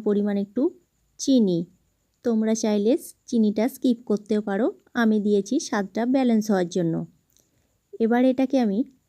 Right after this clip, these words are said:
ঢাকনা দিয়ে ঢেকে দিচ্ছি তিন চার মিনিটের জন্য, গ্যাসের ফ্লেমটা একদম লো করে। তিন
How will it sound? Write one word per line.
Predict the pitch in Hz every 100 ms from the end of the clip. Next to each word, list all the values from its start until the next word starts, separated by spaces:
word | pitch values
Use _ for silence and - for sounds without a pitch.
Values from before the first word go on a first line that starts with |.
| 202
ঢাকনা | 208 190 214 196
দিয়ে | 208 254
ঢেকে | 226 208 196
দিচ্ছি | 196 - 254 349 _ _ _
তিন | 302 285 262
চার | 233 214
মিনিটের | 190 180 175 180
জন্য, | 165 165 165 - _ _ _ _ 220
গ্যাসের | 214 202 214 214
ফ্লেমটা | 214 202 - 359 _ - 220
একদম | 220 202 302 - - 233
লো | 247 226 -
করে। | 170 156 170 _ _ _ _ _ _ _ _ _ _ _ _ _ _ _ _ _ _ _ _ _ _ _ _ _ _ _ _ _ _ _ _ _ _ _ _ _ _ _ _ _ _ _ _ -
তিন | 269